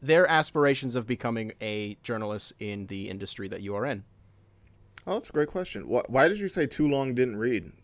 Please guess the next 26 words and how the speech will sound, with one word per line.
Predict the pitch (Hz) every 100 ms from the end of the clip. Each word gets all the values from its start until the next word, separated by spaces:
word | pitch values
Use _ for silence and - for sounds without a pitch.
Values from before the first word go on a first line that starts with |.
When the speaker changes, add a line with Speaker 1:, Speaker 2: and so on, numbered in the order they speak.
| _ _ _ - - _ _ _
Speaker 1:
Well, | - 185
'cause | 214 180
I, | 185 185
I, | 160 170
it's | 190 175
a, | 180 170
it's | 175 180
a |
long | 151 151 156
message, | 139 143 - 110 104 -
Speaker 2:
Oh, | 107
Speaker 1:
and | 101
I |
Speaker 2:
okay. | 131
Speaker 1:
wasn't | 139 135 127
gonna | 135
read | 123 131 120
the | 113
whole | 120
message, | 113 117 -
which | 185 190
is | 175
fine, | - 202 196
Sam. | - 131 120
Don't | 113 135
worry. | 131 113 107